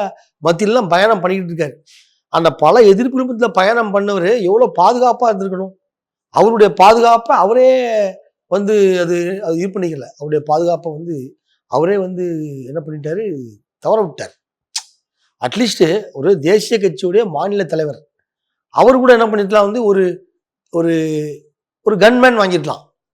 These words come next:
தன்னுடைய பாதுகாப்பு ஒரு கன்மேன் வாங்கிருக்கலாம். ஆனா அவங்க கன்மேன் வாங்கல. ஆனா அவர்கிட்ட கன் இருந்ததா சொல்றாங்க, அந்த கன்னு ஒரு, அ, பாதுகாக்கல, அந்த கன் வந்து பாதுகாக்கல. அப்போ இவரு அண்ணன் எப்படா கிளம்புவான், திண்ணை எப்படா காலியாகுன்ற கதை மாதிரி கொலை பண்ணிருக்காங்க.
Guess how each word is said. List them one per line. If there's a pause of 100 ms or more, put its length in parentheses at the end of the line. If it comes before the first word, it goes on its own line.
(460)
தன்னுடைய
பாதுகாப்பு
ஒரு
கன்மேன்
வாங்கிருக்கலாம். (440)
ஆனா
அவங்க
கன்மேன்
வாங்கல. (760)
ஆனா
அவர்கிட்ட
கன்
இருந்ததா (100)
சொல்றாங்க, (140)
அந்த (100)
கன்னு
ஒரு, (540)
அ, (200)
பாதுகாக்கல,
அந்த
கன்
வந்து
பாதுகாக்கல. (520)
அப்போ
இவரு (640)
அண்ணன்
எப்படா (100)
கிளம்புவான், (440)
திண்ணை
எப்படா (100)
காலியாகுன்ற
கதை
மாதிரி
கொலை
பண்ணிருக்காங்க.